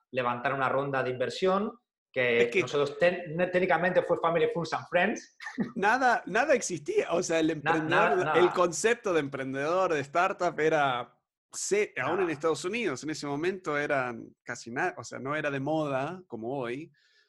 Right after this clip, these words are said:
Speaker 2: ser un entrepreneur o un startup y todo eso. Entonces, lo, sin saber era como, bueno, vamos a, porque nos gusta, o sea.
Speaker 1: Fue com-, completamente liarnos como, la manta a la cabeza y lanzarnos a un proyecto,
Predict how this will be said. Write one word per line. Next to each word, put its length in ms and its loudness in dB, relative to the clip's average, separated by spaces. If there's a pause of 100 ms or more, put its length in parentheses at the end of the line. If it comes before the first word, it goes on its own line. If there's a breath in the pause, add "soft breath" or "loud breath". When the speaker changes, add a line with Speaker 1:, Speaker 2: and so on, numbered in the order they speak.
(160 soft breath)
Speaker 2:
ser 280 -2
un 160 -4
entrepreneur 880 -6
o 280 -8
un 380 -14
startup 500 -4
y 80 -18
todo 240 -8
eso. 400 -12 (180 loud breath)
Entonces, 320 0
lo, 380 2
sin 260 -6
saber 380 2
era 160 2
como, 240 -2
bueno, 200 -2
vamos 300 -4
a, 260 -4 (840)
porque 200 -4
nos 120 0
gusta, 420 -4 (240)
o 120 -10
sea. 220 -6
Speaker 1:
Fue 160 4
com-, 380 -8
completamente 1000 0
liarnos 400 -4
como, 220 -8 (180)
la 120 -6
manta 220 -6
a 20 -2
la 80 -2
cabeza 640 -4
y 60 -10
lanzarnos 560 -8
a 60 -8
un 100 -10
proyecto, 840 0